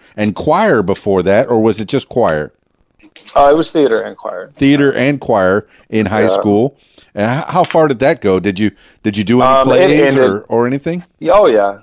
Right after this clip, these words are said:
Speaker 2: Yeah, um, I did some, some plays at, at church, and, um,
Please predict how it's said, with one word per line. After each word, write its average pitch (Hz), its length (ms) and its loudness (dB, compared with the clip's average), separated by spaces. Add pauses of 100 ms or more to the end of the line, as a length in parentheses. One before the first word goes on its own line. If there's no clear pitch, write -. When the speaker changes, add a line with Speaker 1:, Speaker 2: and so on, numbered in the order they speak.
(200)
Speaker 2:
Yeah, 117 360 2
um, 117 640 0
I 123 160 0
did 143 240 0
some, 113 580 -2
some 113 300 -2
plays 117 420 2
at, 107 280 4
at 107 240 2
church, 110 640 0
and, 107 500 0
um, 104 380 2